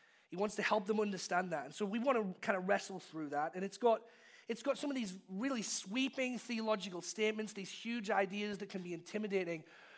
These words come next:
But the truth is that Romans eight is one of the most practical chapters in all of the Bible. It kind of gives us these handrails to walk through life and walk through challenging things. And in the passage we just read last week, we kind of finish in this part where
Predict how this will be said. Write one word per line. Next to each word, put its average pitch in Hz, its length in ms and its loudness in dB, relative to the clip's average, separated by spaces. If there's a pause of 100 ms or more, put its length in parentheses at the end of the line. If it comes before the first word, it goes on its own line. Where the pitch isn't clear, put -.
But 208 100 0
the 220 60 0
truth 330 260 2
is 254 120 2
that 208 120 -4
Romans 254 380 2
eight 247 200 6
is 190 160 -2
one 214 120 2
of 214 40 0
the 214 60 0
most 190 240 -2
practical 220 480 -2
chapters 190 540 -2
in 170 80 -8
all 165 160 -2
of 156 80 -8
the 156 60 -8
Bible. 135 380 -4 (800)
It - 100 -12
kind 240 140 2
of 175 100 -2
gives 240 280 -4
us 247 120 -4
these 208 260 -4
handrails 180 800 -2
to 165 100 -8
walk 170 320 2
through 170 180 -4
life 165 320 -2
and 165 100 -8
walk 165 240 -4
through 160 100 -18
challenging 160 420 -6
things. 156 440 -12 (600)
And 196 80 -4
in 214 80 2
the 208 60 2
passage 285 400 6
we 220 120 0
just 214 280 0
read 233 140 2
last 208 360 8
week, 190 240 -4
we 190 100 -8
kind 202 180 0
of 185 80 -4
finish 254 360 -4
in 233 120 -2
this 208 160 -4
part 196 360 4
where 185 220 6